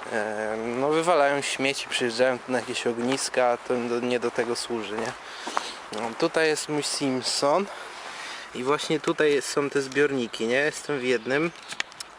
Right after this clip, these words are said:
Ogólnie jest ich sześć i zaraz przeczytam,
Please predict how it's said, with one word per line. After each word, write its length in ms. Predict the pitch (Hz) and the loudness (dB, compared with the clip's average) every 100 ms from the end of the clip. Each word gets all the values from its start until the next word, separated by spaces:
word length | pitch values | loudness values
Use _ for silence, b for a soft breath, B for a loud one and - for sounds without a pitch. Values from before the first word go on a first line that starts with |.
| - 131 | -10 -4
Ogólnie 380 | 123 147 156 | 2 4 4
jest 180 | 147 - | 2 0
ich 120 | 131 | -2
sześć 580 | - - 123 147 - - - - - - B B B B B - - - | 0 2 4 2 0 -4 -6 -4 -4 -4 B B B B B -14 -14 -10
i 260 | 123 131 127 | -4 -2 0
zaraz 360 | 131 143 143 | 4 4 4
przeczytam, 580 | - - - 151 - 147 | 0 -6 -2 0 2 2